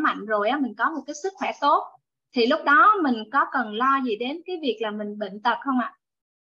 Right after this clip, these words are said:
Khi mà mình đã hướng đến mình trở nên người giàu thể chất, một người khỏe mạnh á,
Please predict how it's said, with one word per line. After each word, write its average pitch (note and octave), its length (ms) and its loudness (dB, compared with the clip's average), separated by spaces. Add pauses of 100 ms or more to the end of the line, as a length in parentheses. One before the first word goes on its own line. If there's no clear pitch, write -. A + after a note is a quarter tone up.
(920)
Khi D#4+ 260 0
mà C#4+ 160 -2
mình A3 220 -8
đã G#3+ 140 -4
hướng D#4 280 -4
đến D#4+ 220 -2
mình B3+ 200 -2
trở A3+ 140 -8
nên C#4 380 -4
người A3 240 -8
giàu G#3 340 -4
thể A3+ 260 -12
chất, F#4 200 -2
một D4 140 -8
người A3 300 -8
khỏe G#3 160 -4
mạnh B3+ 280 -4
á, D4+ 140 -4